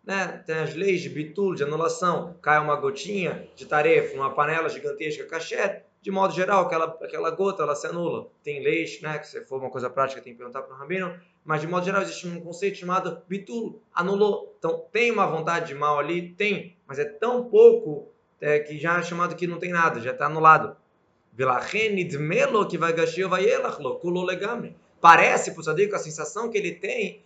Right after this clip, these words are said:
é que expulsou totalmente, totalmente, que não, que não sobrou nada.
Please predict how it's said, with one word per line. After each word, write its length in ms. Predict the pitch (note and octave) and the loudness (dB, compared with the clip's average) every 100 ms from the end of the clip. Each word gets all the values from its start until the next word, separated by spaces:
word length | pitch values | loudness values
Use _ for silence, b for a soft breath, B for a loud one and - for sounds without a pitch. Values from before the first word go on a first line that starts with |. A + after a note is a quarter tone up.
| - | -8
é 80 | |
que 120 | F3+ G3+ | -6 -6
expulsou 360 | - G3 A3 | -8 -4 -4
totalmente, 720 | A3 A3 G#3 G3 A#3 A3+ - _ _ _ | -4 -4 -2 -2 -2 -6 -12 _ _ _
totalmente, 560 | A3+ C4+ A#3 D3 - - | -2 -2 -2 -4 -6 -12
que 80 | E3 | -14
não, 120 | D#3 | -16
que 160 | - | -10
não 120 | F3+ F3 | -6 -4
sobrou 260 | F3 G3+ | 0 0
nada. 400 | A3 A#3+ A#3 - | 0 -2 -4 -10